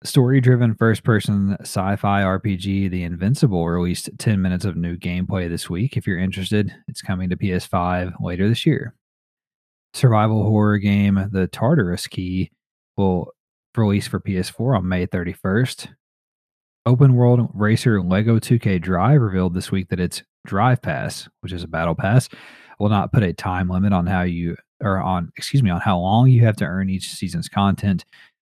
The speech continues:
Once a season drops, you can progr-, progress through it at your own pace without having to worry about missing anything, which is pretty cool.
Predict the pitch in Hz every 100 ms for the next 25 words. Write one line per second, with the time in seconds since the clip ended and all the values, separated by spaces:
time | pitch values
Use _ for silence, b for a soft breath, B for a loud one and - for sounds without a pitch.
0 | _ 107 107 104 90 104 92 87 80 87
1 | 120 - 101 - 92 90 90 - - 101
2 | 95 87 - 98 113 - - 85 82 78
3 | - 131 135 - - _ - 101 117 123
4 | 120 127 123 87 87 95 90 76 90 135
5 | 90 78 64 - 64 120 98 87 - -
6 | _ _ - 101 85 156